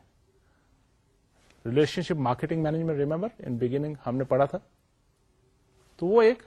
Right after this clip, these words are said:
one to one جب آپ بات کرتے ہیں تو ایک ڈفرنٹ قسم کی آپ کی ریلیشن شپ ڈیولپ ہوتی ہے۔ مارکیٹنگ ڈیول-، آ، ریلیشن، ریلیشن شپ کی ہم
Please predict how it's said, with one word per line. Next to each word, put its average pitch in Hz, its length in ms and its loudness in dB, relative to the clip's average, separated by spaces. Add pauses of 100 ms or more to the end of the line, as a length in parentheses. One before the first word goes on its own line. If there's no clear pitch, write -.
(120)
one 175 300 6
to 185 80 6
one 170 160 2
جب 156 100 2
آپ 143 100 6
بات 127 320 2
کرتے 151 240 -2
ہیں 151 40 -2
تو 151 80 -6
ایک 139 140 -4 (600)
ڈفرنٹ 151 400 -6
قسم 135 200 -6
کی 135 180 -2
آپ 113 140 -4
کی 139 80 -4
ریلیشن 104 320 -6
شپ 101 200 -8
ڈیولپ 101 300 -8
ہوتی - 240 -10
ہے۔ - 40 -10 (720)
مارکیٹنگ 131 420 -2
ڈیول-، 113 280 -6
آ، - 40 -6 (840)
ریلیشن، 117 400 -4 (240)
ریلیشن 120 360 -4
شپ - 240 -12
کی 160 120 -8
ہم 151 120 -4